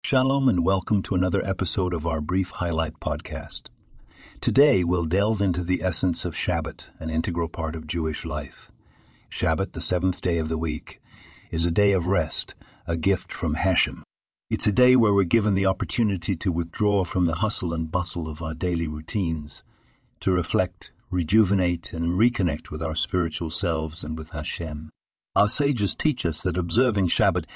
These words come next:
is equivalent to fulfilling all the mitzvot in the Torah. The Talmud in Tractate Shabbat one hundred and eighteen B relates a fascinating story.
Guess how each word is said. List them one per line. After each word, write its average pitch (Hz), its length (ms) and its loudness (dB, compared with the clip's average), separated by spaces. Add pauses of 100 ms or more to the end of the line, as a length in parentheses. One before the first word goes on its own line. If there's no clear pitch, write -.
(160)
is 110 160 4
equivalent 117 500 4
to 95 80 2
fulfilling 107 560 2
all 107 140 0
the 98 80 4
mitzvot 95 560 0
in 80 100 0
the 80 80 -2
Torah. 76 460 -2 (880)
The 117 100 2
Talmud 117 500 4
in 92 200 0
Tractate 107 480 0
Shabbat 80 560 0 (260)
one 104 220 4
hundred 92 260 2
and 92 100 0
eighteen 90 420 2
B 82 340 2 (180)
relates 95 420 2
a 92 60 2
fascinating 90 720 0
story. 76 500 -4